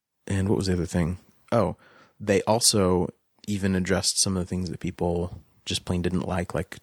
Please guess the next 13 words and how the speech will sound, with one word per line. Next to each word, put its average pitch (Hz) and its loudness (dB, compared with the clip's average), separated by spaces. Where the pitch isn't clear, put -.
Jurassic - 0
Park - -4
three, 90 -2
people - -2
really 87 2
hated 87 -2
the - -4
Spinosaurus. 87 0
When 113 4
that 101 2
T-Rex 117 0
comes 107 0
out, 95 2